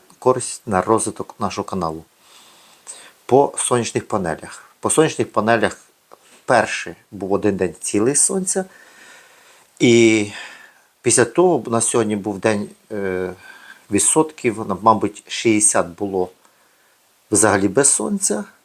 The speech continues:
а відсотків сорок таке сонце за хмарами. Щоб так чистого сонця, там, можливо, там, ну, на, на якісь хвилинки появлялося, щоб чисте сонечко. Зранку с-, е, було сонечко, воно,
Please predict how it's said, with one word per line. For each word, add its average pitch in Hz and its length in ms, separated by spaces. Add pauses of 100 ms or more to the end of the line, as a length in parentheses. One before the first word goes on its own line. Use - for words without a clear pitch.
(520)
а 104 300
відсотків 110 760
сорок 160 580
таке 127 280
сонце 117 420
за 120 180
хмарами. 92 520
Щоб 123 140
так - 220
чистого 131 340
сонця, 202 360
там, 110 200
можливо, 117 400
там, 104 200
ну, 110 120
на, 104 200
на 104 120
якісь - 220
хвилинки 110 460
появлялося, 107 480
щоб - 200
чисте - 300
сонечко. 165 580 (1400)
Зранку 113 600
с-, - 220
е, 110 220
було 110 220
сонечко, 117 460
воно, 107 480